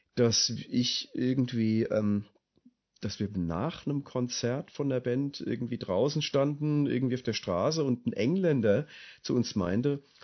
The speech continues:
irgendwie, ähm, ja, und der Randall mischt unsere Platte.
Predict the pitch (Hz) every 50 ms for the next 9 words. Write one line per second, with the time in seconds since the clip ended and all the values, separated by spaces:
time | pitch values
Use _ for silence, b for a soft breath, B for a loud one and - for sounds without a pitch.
0 | B B B B B B B _ - 131 131 131 143 139 135 - 127 120 123 123
1 | 127 - - 117 113 110 110 110 120 B B B B B B _ - 98 113 117
2 | 120 131 139 127 120 113 123 117 107 104 101 123 147 139 147 143 131 120 131 143
3 | - - - - 123 120 127 120 110 - - 113 117 123 - 98 80